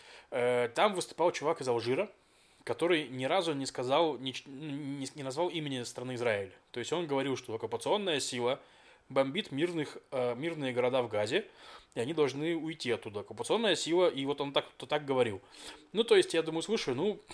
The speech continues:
возможно, с его стороны это некая правда.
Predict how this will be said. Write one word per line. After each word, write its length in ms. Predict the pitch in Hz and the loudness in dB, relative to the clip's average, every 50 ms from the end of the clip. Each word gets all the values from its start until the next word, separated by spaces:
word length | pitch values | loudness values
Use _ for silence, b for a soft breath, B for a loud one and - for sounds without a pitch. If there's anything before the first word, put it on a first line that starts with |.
| B B B B B B B B B B B B B B B B - - - | B B B B B B B B B B B B B B B B -20 -10 -6
возможно, 440 | 131 113 110 139 180 175 156 156 131 | -6 -2 2 4 4 6 6 4 0
с 100 | - - | 0 0
его 160 | 120 139 175 | 2 2 2
стороны 340 | - - - 151 127 127 143 | 2 2 2 2 2 2 2
это 180 | 135 120 123 | 0 0 0
некая 260 | 120 131 131 - 123 113 | -2 -4 0 0 0 2
правда. 420 | - 127 117 107 95 - - - | 4 6 6 6 4 0 -14 -16